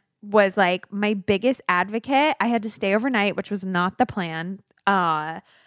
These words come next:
because I was just in so much pain and, like, had that scare and was like, "I'm,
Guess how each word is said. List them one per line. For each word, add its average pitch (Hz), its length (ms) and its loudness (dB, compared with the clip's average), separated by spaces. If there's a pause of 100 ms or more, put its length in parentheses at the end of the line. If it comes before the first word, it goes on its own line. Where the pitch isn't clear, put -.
(380)
because 208 280 2
I 190 140 6
was 185 140 -2
just 175 140 -14
in 208 120 -6
so 196 160 0
much 185 200 -6
pain 175 300 -6
and, 175 100 -8
like, 165 320 -6
had 185 200 -6
that 170 160 -4
scare 233 360 6
and 214 100 -4
was 202 100 -10
like, 185 180 -8
"I'm, 165 220 -12